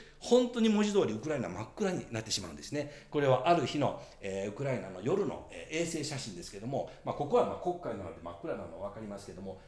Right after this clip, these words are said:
ここがウクライナのこの境界線ですよね。まあ、周りはいっぱい電気があるし、特にここですね。これモスクワなんです。えー、電気があるのに、このウクライナだけは本当に真っ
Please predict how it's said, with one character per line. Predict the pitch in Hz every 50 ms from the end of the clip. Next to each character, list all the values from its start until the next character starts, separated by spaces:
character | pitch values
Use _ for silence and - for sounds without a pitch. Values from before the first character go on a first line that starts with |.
| - -
こ | - -
こ | - 240
が | - - - - - - - - - -
ウ | 127
ク | - 147 147
ラ | 139
イ | 127 113
ナ | 98 92
の | 90 - - - - - - - - - -
こ | - -
の | 87 87 - - - - - - - - - - - -
境 | 147 127
界 | 117 117 113 104
線 | - 113 92 87
で | -
す | -
よ | - 123
ね。 | 147 - - - - - - - - -
ま | - 147 - - - - -
あ、 | - -
周 | 156 190 214 226 226
り | 226 226
は | 208
い | 180
っ | - -
ぱ | - 180 151
い | - - - -
電 | 156 160 151
気 | - 113 104
が | 101 104
あ | 101
る | -
し、 | -
特 | - 170 190 196
に | 151
こ | - - 127
こ | 151 202
で | 156 -
す | - 131
ね。 | 127 - - - - -
こ | 113
れ | 104
モ | 120 131
ス | 127 -
ク | - 120
ワ | 110
な | 92 76
ん | 69
で | 69 69
す。 | - - - - - - - - -
え | 127 113 110 101 98 101 98
ー、 | -
電 | 160 -
気 | 117 107
が | 98 101
あ | 110
る | 113 107
の | 95 104
に、 | 120 120
こ | - 110
の | 104 107
ウ |
ク | 101 - 156
ラ | 165 185
イ | 175
ナ | 135
だ | 113
け | 110 -
は | - -
本 | - 151 170 180
当 | 202
に | 196 170
真 | 117 107
っ | 104